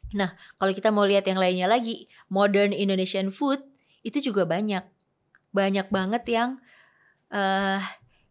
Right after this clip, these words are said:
apa ya, interpret their own take of, eh,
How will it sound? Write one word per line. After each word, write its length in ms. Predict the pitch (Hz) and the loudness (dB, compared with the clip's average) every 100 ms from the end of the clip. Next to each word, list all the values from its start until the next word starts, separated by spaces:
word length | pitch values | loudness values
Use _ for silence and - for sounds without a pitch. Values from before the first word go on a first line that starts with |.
| _ - | _ -14
apa 200 | 202 190 | -6 -2
ya, 180 | 175 190 - | 0 -2 -2
interpret 800 | 233 226 214 214 226 254 - _ | -2 0 0 0 0 0 -4 _
their 280 | 185 208 202 | -2 2 2
own 280 | - 202 196 | 2 -2 0
take 280 | 226 254 - - | 0 0 -4 -6
of, 260 | - 226 233 - | 0 0 -2 -10
eh, 240 | 190 185 | -8 -8